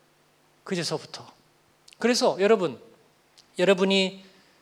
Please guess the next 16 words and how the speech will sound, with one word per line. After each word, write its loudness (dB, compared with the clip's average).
죄를 6
짓거나 0
마음속에 2
부끄러운 6
일이 2
있을 -4
때 0
하나님 6
앞에서 4
그걸 0
노출을 4
시키세요. -6
죄를 4
죄되게 2
하는 -4
것입니다. -12